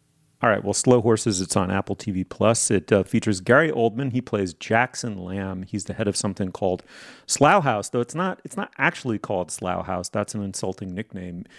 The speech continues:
If you're there, it's only because you fucked up. You might as well be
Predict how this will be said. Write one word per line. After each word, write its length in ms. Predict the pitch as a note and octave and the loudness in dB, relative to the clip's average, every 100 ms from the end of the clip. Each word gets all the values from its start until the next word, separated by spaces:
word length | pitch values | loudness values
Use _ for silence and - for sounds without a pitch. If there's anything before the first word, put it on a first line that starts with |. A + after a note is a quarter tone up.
| - - - | -20 -20 -8
If 160 | G#2+ A2+ | -4 -2
you're 120 | G#2+ | 2
there, 340 | B2+ C3 B2 | 6 8 8
it's 140 | A2 - | 4 0
only 220 | A2+ G#2+ | -2 -2
because 360 | F#2+ A2 F#2 | -4 -6 -4
you 100 | F#2+ | -4
fucked 440 | F#2 - G2+ - G#2+ | -8 -4 -4 -2 -4
up. 240 | F#2 - | -4 -6
You 80 | G#2+ | -6
might 180 | F#2+ F#2 | -4 -4
as 100 | F2+ | -4
well 200 | G2 F2+ | -4 -4
be 260 | F#2+ F#2 | -6 -6